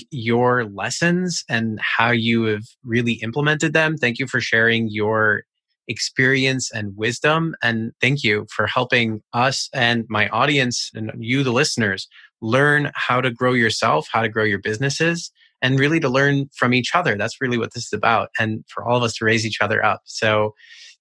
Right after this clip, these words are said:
thank you again. I will say, Matthew, that I have rarely had an interview that I had such a hard time ending because it's been such a wonderful conversation and it's been such fantastic experience. And I appreciate how much you are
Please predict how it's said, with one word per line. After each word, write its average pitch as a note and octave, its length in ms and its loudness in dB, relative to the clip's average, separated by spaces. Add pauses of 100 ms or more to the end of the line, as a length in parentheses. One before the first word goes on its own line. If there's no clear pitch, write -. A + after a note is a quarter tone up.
thank C#3 160 2
you D3 140 2
again. B2+ 480 2 (100)
I A#2+ 140 2
will A#2+ 240 -2
say, A#2+ 320 0
Matthew, C3 460 0
that G#2+ 360 -2 (180)
I A2 140 0 (180)
have A2 160 0
rarely C#3 360 2
had A#2 320 0
an G#2 100 -4
interview A#2+ 400 -2
that A2 140 0
I G#2+ 120 2
had G#2 200 -4
such - 160 -8
a G2+ 80 0
hard G#2+ 200 -2
time G#2 300 -2
ending B2 380 -2 (340)
because G#2+ 240 -2
it's G#2+ 140 -2
been G#2+ 120 -2
such G#2+ 240 -2
a A#2 60 -4
wonderful A#2 300 2
conversation A2 840 0 (320)
and A2+ 140 2
it's A2+ 160 0
been A2 240 0
such A2+ 340 -2 (140)
fantastic A#2 640 0
experience. B2 840 0 (320)
And A#2 400 2
I A#2+ 80 4
appreciate B2+ 720 0
how A#2 200 0
much A#2 320 0
you A#2 280 -4
are A2 480 2